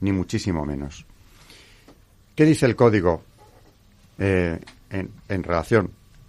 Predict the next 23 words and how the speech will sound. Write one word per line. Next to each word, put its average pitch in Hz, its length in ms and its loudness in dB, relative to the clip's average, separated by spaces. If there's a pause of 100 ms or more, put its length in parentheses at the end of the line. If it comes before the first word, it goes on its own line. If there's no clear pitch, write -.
(220)
con, 85 460 -2
con 90 180 0
la 85 80 0
masonería? 76 560 -8 (800)
No, 127 260 6
el 113 160 0
código 151 340 2
no. 92 240 -2
El 95 140 -4
código 131 440 2 (180)
dice 120 280 -4
que 101 100 0
aquellas 113 680 0 (200)
asociaciones 98 600 -4
que 95 80 -4
maquinen 95 380 -2
contra 98 260 -2
la 104 80 0
Iglesia 101 280 -4
naturalmente 78 520 -4
están 95 240 -4
en 78 60 -4
entredicho. 78 480 -8